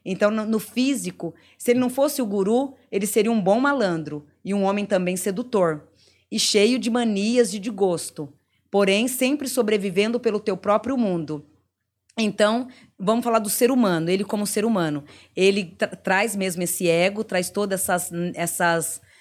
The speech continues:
esses desejos de ter tudo isso, mas, ao mesmo tempo, não me traz aqui o tirar do outro,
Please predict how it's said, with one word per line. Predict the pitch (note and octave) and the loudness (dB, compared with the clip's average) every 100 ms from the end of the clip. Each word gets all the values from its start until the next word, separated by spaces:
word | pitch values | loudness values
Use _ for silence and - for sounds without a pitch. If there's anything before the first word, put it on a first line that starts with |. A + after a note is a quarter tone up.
| _ - | _ -6
esses | F3 G#3+ | -2 0
desejos | E3 G#3 C#3 G#3 A#3 B3+ G3 | 4 4 4 6 6 4 -2
de | F3 | -4
ter | F3+ F#3+ | -2 -4
tudo | G3 E3+ F3 | -4 -2 0
isso, | F#3+ B3+ - D4 D4 _ _ | 0 -2 -4 -6 -8 _ _
mas, | F3+ G#3+ A3+ | -2 0 2
ao | A3 | 0
mesmo | A3+ D4+ B3 A#3 | 2 0 0 -4
tempo, | - A#3+ C4 C#4+ C4 F3 - - _ | 0 0 2 -2 -4 -6 -6 -20 _
não | G3+ A#3+ | 0 2
me | C4 | 2
traz | C4 C4 C#4+ D#4 A#3 | 2 0 2 0 0
aqui | A#3 A#3 A#3 A3+ A3 - _ _ | 0 0 -2 -2 -2 -10 _ _
o | G#3 G#3+ | -2 0
tirar | - G3 G#3+ A#3+ | 0 2 4 2
do | B3 A3+ | 2 2
outro, | G#3 F3 D#3+ - E3 D#3+ | 4 4 0 -6 -6 -8